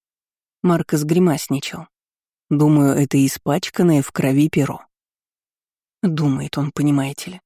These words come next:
Нет, так не пойдёт. И Диана, тут же забыв, что не собиралась близко подходить к могиле, решительно шагнула к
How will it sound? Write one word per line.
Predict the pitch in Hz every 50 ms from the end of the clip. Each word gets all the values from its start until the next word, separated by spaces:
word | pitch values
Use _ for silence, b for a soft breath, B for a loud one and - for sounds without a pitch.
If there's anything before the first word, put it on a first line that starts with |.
| _ _ _ _ _ _ _ _ _ _ _ _ _ -
Нет, | 175 170 185 190 160 - _ _ -
так | - 165 - - -
не | 175
пойдёт. | - 180 175 180 175 185 196 170 - _ - _ _ _ _ _ _ _ _ _ _ _ _ _ _ _ _ _ _ -
И | - 196
Диана, | 196 226 247 269 269 233 196
тут | - 220 208
же | 196 190
забыв, | 170 165 160 165 190 190 -
что | - - 175
не | 156 156 151
собиралась | - - 160 156 156 147 143 135 135 -
близко | 147 139 135 - - -
подходить | - - - - 147 135 135 - - -
к | - -
могиле, | 151 151 156 165 220 226 233 226
решительно | 202 175 - - 202 - - 190 180 170
шагнула | - - 147 147 156 170 165 170 170
к | 156